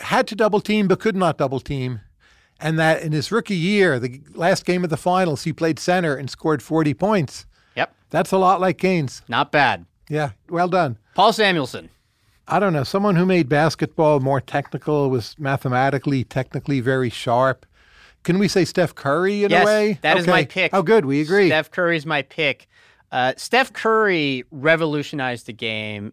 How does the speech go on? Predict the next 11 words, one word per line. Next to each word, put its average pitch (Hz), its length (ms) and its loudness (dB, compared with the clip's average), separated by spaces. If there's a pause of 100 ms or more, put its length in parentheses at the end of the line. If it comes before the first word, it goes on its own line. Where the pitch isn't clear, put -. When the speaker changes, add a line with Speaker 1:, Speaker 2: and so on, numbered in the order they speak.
Speaker 2:
in 117 100 -12
a 107 60 -8
very 104 180 -8
particular 98 460 -14
way, 90 580 -10 (640)
with, 123 320 -8
obviously, 123 400 -4
with 107 180 -10
his 104 140 -12
three-point 113 640 -10
prowess 101 640 -4